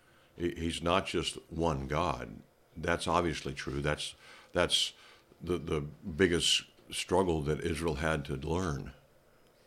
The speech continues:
in their history was that he was one God. I mean, there was not a pantheon of gods, as Rick said.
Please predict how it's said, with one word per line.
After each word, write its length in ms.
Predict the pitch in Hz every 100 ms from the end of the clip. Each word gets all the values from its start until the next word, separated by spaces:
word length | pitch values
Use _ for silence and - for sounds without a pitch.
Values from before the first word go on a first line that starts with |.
| -
in 460 | 82 78 73 71 71 -
their 500 | 78 78 76 71 71 - - _ _ _ _ -
history 540 | 76 101 - - - - _ _ - - - - -
was 240 | - 82 71
that 120 | 73
he 80 | 82
was 160 | 71
one 340 | 67 73 71 65
God. 420 | 62 76 65 60
I 40 |
mean, 180 | 69 69
there 100 | 69
was 200 | 69 69
not 240 | 76 67 - - _ - 76
a 60 |
pantheon 640 | 71 - 73 71 71 67 65
of 100 | 58
gods, 580 | 71 71 - - - -
as 160 | - -
Rick 180 | -
said. 240 | - -